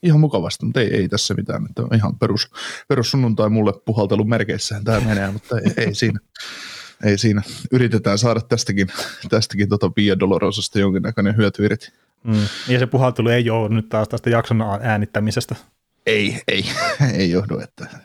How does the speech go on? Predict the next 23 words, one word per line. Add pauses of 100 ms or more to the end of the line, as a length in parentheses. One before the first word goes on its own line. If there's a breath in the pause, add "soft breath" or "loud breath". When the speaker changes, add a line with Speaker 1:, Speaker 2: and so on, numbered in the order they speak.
Speaker 1:
yleensä
se
puhaltelu
tulee
sit
vasta
loppupuolella,
kun
me
ollaan
kaksi
tuntia
tässä
puhuttu
aina
H (120)
L:stä
ja (360 loud breath)
yritetään
saada
jaksoa
poikki
jotenkin.